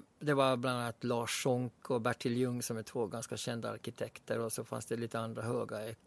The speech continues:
akademiker som Otto Andersson och så vidare. Men, eh, min, eh, morfar var inte inblandad i det då. Utan det tog väl några månader innan de fick nys om han.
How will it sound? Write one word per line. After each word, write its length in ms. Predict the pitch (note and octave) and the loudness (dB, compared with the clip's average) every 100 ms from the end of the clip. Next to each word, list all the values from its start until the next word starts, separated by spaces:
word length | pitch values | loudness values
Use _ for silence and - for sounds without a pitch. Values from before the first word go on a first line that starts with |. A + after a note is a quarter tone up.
| _ | _
akademiker 680 | - - G#2+ A2+ A2 A2 - | -12 -4 -2 -2 -2 -4 -6
som 320 | A2 A#2 A2 - - - - - - _ _ | -4 -4 -6 -8 -16 -18 -20 -20 -20 _ _
Otto 340 | - C3+ - C3 | -8 -8 0 2
Andersson 640 | A#2+ A#2 A#2 A2 A#2 A2+ | 4 2 -2 -4 -6 -6
och 80 | A#2 | -6
så 140 | - | -4
vidare. 340 | A2 A2 B2 C3 - - | -4 -2 -2 -4 -8 8
Men, 420 | D#3+ F#3+ B2+ G#2+ - - - | 12 12 12 2 -8 -10 0
eh, 240 | B2+ B2 | 2 4
min, 320 | C3+ D3 C#3+ | 6 6 6
eh, 140 | C#3 B2+ | 4 6
morfar 400 | D3+ G#3 - A#2 | 10 10 8 2
var 100 | A#2 | 2
inte 160 | A2 | 0
inblandad 380 | B2+ A#2 A2+ A2 | 0 0 -2 -4
i 120 | B2 | -4
det 240 | A2+ A2+ A2 - - | -2 -2 -4 -8 2
då. 280 | B2 E3+ F3+ - | 4 4 0 -6
Utan 240 | C3 - A#2+ | -6 -2 0
det 80 | |
tog 260 | A#2+ E3+ C#3+ | 2 4 4
väl 100 | A#2+ | 2
några 240 | A#2+ A#2 | 0 0
månader 440 | A#2+ D3 C3 A#2 A2+ | 4 6 6 4 -2
innan 260 | A2+ A2+ | -2 -4
de 140 | A2+ A2+ | -4 -4
fick 240 | - G#2+ | -4 -2
nys 300 | C#3 C3+ B2 | 2 2 2
om 120 | A2+ | -2
han. 200 | A2 A#2+ | -2 -4